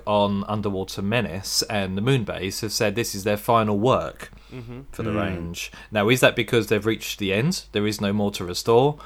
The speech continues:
Speaker 3: Well, I, now I, I haven't got my, um, D V D, uh, sort of re-, releasing schedule to hand, but I, I, I've read some, some interesting ideas that have been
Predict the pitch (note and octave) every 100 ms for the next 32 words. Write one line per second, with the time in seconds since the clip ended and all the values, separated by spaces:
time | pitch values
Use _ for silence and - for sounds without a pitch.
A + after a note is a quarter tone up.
0 | - - - - - - - - - -
1 | C3+ C3+ - - - - - D#3+ B2+ C3+
2 | C3 B2+ B2+ - A#2 A#2 B2+ A2+ G#2+ A2
3 | B2 C#3+ B2 A2+ A2+ G#2+ G#2 G2+ G2+ -
4 | G#2+ G2+ G#2 G2 F#2+ G#2 F#2+ G2 - G2
5 | F2+ G2 - F#2+ G2+ G2+ - F#2 - G2
6 | F#2 E2 F#2+ G2+ F2 D#2+ - - - -
7 | G#2+ G2+ - - G#2+ G#2+ A2 G2+ - G#2+
8 | G#2 - A#2 G#2 - G#2 G2+ - G#2 G2
9 | G2+ - G2 F#2 F#2 F#2+ F#2 F#2 F#2+ F2+